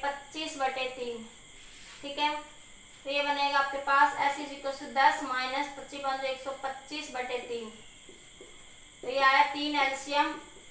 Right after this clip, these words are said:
दस माइनस एक सौ पच्चीस, तो एक सौ पन्द्रह बटे तीन माइनस का।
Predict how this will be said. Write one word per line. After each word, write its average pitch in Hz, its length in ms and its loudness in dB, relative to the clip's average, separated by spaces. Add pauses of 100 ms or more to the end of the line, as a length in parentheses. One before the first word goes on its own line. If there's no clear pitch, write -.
(180)
दस 269 280 4
माइनस 262 400 2
एक 262 120 -8
सौ 262 60 -6
पच्चीस, 247 560 -8 (560)
तो 247 60 -8
एक - 140 -4
सौ 285 80 -2
पन्द्रह 277 520 6
बटे 262 260 2
तीन 233 380 -6 (720)
माइनस 247 460 0
का। 220 140 -8